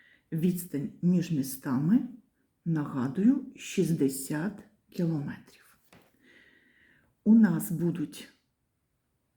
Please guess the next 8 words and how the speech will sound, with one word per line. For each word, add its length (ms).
юнаки 580
під 220
номером 760
один, 840
під 180
номером 720
два 880
і 380